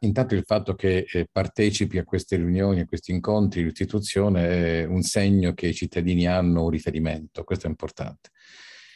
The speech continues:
E poi, eh, sappiamo che non possiamo pretendere che i sindaci facciano tutto, eh, perché la, la questione non è di facile soluzione, è una questione sociale, deve essere risolta appunto facendo rete, come lui stesso diceva,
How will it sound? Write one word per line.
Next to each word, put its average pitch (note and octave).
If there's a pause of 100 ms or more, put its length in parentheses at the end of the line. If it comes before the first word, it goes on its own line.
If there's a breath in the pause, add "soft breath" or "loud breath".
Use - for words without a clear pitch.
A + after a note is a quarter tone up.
(220 loud breath)
E A2
poi, A#2+
eh, F#2+
sappiamo G#2+
che F#2+
non E2+
possiamo -
pretendere E2+
che E2+
i E2
sindaci E2+
facciano F2
tutto, E2+
eh, D2+
perché E2
la, F#2
la G#2
questione G2+
non F#2
è F2+
di D#2+
facile E2
soluzione, D#2+
è F2
una F2
questione E2+
sociale, E2 (460 loud breath)
deve G2+
essere F#2+
risolta F#2+
appunto D#2+
facendo F2
rete, E2+
come E2
lui D#2+
stesso -
diceva, E2